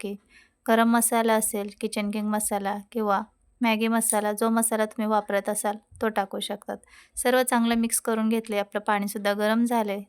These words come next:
ते मी मुगामध्ये टाकून घेतले आणि सर्व एकजीव करून घेतले. तर मूग व्यवस्थित, मूग आणि पाणी चांगलं मिक्स केले. आता फोडणीमध्ये हे मूग टाकून घेऊया. आता फोडणीमध्ये एक चमचा मूग मी टाकून घेतले.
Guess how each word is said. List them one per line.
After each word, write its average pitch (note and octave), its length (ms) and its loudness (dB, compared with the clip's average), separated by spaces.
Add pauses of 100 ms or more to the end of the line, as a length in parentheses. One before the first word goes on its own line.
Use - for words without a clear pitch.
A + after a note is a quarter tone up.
ते A#3 60 -6
मी G#3+ 100 -4
मुगामध्ये G#3+ 500 0
टाकून G#3+ 420 -2
घेतले G#3+ 300 -4
आणि G3+ 220 -6
सर्व G3+ 380 -2 (440)
एकजीव A#3 360 2
करून A3+ 380 2
घेतले. A3 400 -2 (520)
तर A3 100 2
मूग A3 240 2
व्यवस्थित, G#3 560 -2
मूग G#3 220 0
आणि G#3 120 -2
पाणी G3+ 340 -4
चांगलं G#3 340 -4 (200)
मिक्स A#3 240 0
केले. A3 440 -2 (340)
आता A3 220 0
फोडणीमध्ये G#3+ 680 0
हे G#3+ 100 0
मूग G#3 240 -2 (100)
टाकून G#3 400 0
घेऊया. G#3+ 320 0 (720)
आता A#3+ 160 10
फोडणीमध्ये A3+ 600 8
एक G#3+ 280 0
चमचा G#3 400 2
मूग G#3 260 2
मी G#3 80 0
टाकून G3+ 460 2
घेतले. G#3 380 0